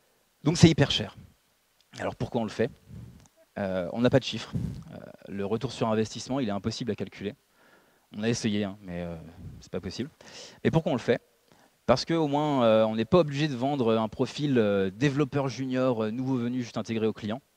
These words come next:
à un tarif super bas, euh, ras des pâquerettes, euh, et cetera. Parce que, euh, on a une culture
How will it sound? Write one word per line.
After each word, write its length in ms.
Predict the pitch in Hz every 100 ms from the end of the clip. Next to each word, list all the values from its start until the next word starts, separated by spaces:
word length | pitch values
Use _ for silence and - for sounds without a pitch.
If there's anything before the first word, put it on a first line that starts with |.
| _ _ _
à 140 | - 101
un 40 |
tarif 280 | - 104 110
super 340 | - 104 104
bas, 280 | 101 107 107
euh, 60 | 95
ras 120 | 101
des 100 | 101
pâquerettes, 480 | 101 - 107 107 -
euh, 180 | 82 78
et 60 | 50
cetera. 340 | 98 - 95 - _ _ _ - - - _ _ _ _ _ _ _ _ _ _ _
Parce 180 | 151 151
que, 460 | - 175 170 139 127 - 123
euh, 140 | 117
on 120 | 120
a 60 | 127
une 100 | 139
culture 500 | 143 135 165 165